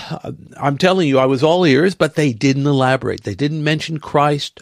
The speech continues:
or Bible or church or prophecy of any kind.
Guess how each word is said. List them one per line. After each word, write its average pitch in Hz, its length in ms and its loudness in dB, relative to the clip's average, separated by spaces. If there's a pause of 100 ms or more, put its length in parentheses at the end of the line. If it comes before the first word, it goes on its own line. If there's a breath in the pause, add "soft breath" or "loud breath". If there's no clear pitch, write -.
or 110 140 -2
Bible 139 720 0
or - 160 -16
church - 600 -2 (320)
or 98 220 -8 (560 soft breath)
prophecy 151 720 0
of 143 80 4
any 139 220 2
kind. 127 460 -4